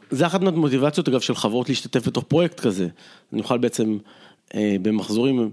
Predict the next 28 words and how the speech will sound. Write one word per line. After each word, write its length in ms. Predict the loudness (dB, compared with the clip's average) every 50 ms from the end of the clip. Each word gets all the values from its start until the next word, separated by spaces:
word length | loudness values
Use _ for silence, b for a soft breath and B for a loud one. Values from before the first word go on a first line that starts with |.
| -2
יותר 220 | -4 -2 0 2 0
מתקדמים, 360 | 0 0 0 0 0 2 2
להגיד, 180 | 2 2 2
"רגע, 240 | 0 0 2 0 0
בוא 140 | 0 0 0
נעשה 180 | 0 0 0 -2
מחזור 520 | -2 -2 -2 0 2 2 2 2 2 0
רק 140 | -2 0 2
לעובדים 260 | 0 2 4 2 2
הפנימיים 380 | 2 2 0 2 2 2 2 2
שלנו. 400 | 2 2 2 2 2 2 0 2
בוא 180 | 2 2 2 2
נבצע 420 | 2 0 0 -2 0 0 0 2
בעצם, 300 | 2 0 0 0 0 -2
נעשה 200 | -2 0 0 0
איזון 260 | 0 2 0 0 -2
חוזר 320 | 0 -2 -4 -2 -2 -2 -2
מתוך 240 | -2 -2 -2 -2 -2
הבית 180 | -2 -4 -2 -2
ספר 280 | -2 -4 -2 -4 -4 -4 B B B B B B
לתוך 300 | -6 -4 0 -2 -2 -2
החברות." 540 | 0 -2 0 0 2 2 2 2 0 -2 B B B B B B B B
אבל 340 | -4 -2 0 2 0 0 -2 -4 -10 _ _ _ _ _ _ _ _ _ _ _ _ -14 -4 -2
אם 60 | -2
נסתכל 240 | -2 0 -2 0 0
רגע 200 | 2 2 2 2
לטווח 360 | 0 0 0 -2 -2 0 2
ארוך, 340 | 2 4 4 2 0 -2 -10